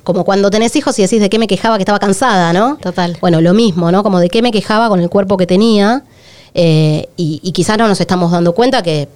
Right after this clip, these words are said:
Speaker 1: nada, esto sigue pasando durante toda la vida, porque la vida se va moviendo.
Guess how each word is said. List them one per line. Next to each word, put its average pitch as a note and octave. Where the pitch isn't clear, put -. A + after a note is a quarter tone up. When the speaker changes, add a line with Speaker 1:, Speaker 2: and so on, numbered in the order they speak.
Speaker 1:
nada, D#3+
esto E3+
sigue F3+
pasando F3
durante D#3+
toda E3+
la E3
vida, C4
porque F3
la D#3
vida F#3+
se E3+
va E3
moviendo. E3+